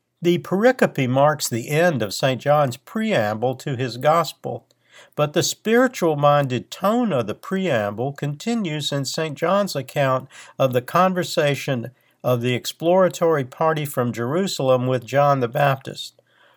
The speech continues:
"Who are you?" they ask in the opening verse, which is verse nineteen in the N K J V text.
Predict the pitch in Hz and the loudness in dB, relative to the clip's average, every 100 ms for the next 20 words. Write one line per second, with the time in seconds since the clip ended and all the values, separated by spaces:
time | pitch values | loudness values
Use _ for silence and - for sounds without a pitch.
0 | _ - 233 254 233 175 160 143 180 214 | _ -2 2 4 6 6 6 2 -2 0
1 | 151 110 117 110 110 135 131 110 - 120 | -2 2 4 4 4 4 4 2 -4 -4
2 | 110 110 127 127 120 107 98 139 113 - | -2 2 2 0 -6 -6 -4 -2 -2 -6
3 | - 107 98 104 95 - 117 - 120 110 | -8 -10 -10 -14 -12 -8 -8 -6 -6 -6
4 | 104 - 180 165 117 107 101 110 127 120 | -8 -8 -6 -6 -6 -6 -6 -4 -4 -4
5 | 107 98 104 98 92 101 - 139 113 - | -8 -6 -10 -10 -12 -14 -6 -4 -4 -8
6 | - | -20